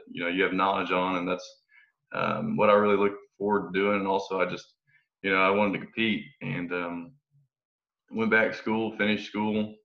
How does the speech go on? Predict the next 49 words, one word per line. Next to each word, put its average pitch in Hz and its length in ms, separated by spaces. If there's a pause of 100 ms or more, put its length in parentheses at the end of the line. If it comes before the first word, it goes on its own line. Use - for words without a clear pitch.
(120)
Um, 90 480 (1200)
Professor 113 680
Anderson, 95 560
Larry 107 340
Anderson, 92 380
he's 92 340
old 98 260
C - 140
M 98 100
U 98 240
coach. 92 380
He, 95 240
uh, 87 240 (1000)
told 120 220
me 110 80
my 98 160
last 104 320
semester, 101 400
that's 90 160
supposed 101 220
to 104 60
be 95 60
my 85 60
student - 340
teaching 107 300
semester, 95 400
about 90 280
a - 20
job 101 280
opening 90 560 (640)
at 92 300
Tina 110 280
Avalon. 95 560
They 92 100
were 90 140
in 85 40
desperate 90 360
need 95 160
of 87 80
a 78 40
teacher, 101 360
and 90 100
we 90 60
worked 92 340
all 90 180
out 95 240
so - 140
that, 90 200
uh, 87 240